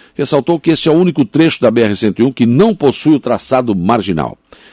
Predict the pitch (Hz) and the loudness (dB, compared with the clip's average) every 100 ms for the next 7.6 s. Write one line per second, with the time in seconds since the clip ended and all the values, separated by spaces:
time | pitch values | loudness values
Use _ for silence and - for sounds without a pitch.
0 | _ - - - 135 151 131 135 101 127 | _ -10 -2 -2 0 -2 0 0 2 2
1 | 147 - 156 131 - 139 151 - 151 131 | 0 0 -2 -2 -4 0 0 0 -2 2
2 | 135 - 185 180 117 113 98 82 85 80 | 0 2 2 2 2 0 -2 -2 -2 -2
3 | 127 175 - _ _ _ _ 104 120 113 | -4 -6 -8 _ _ _ _ -8 -2 -2
4 | - 104 98 110 104 85 80 95 - 117 | 0 0 0 -2 -2 -2 -2 -4 -2 -4
5 | - 71 76 87 - 156 170 190 185 _ | -4 -6 -4 -8 -6 -6 -2 -4 -4 _
6 | _ _ - 104 131 156 160 151 107 131 | _ _ -14 0 4 4 6 4 4 4
7 | 104 117 120 117 117 | 4 4 4 6 4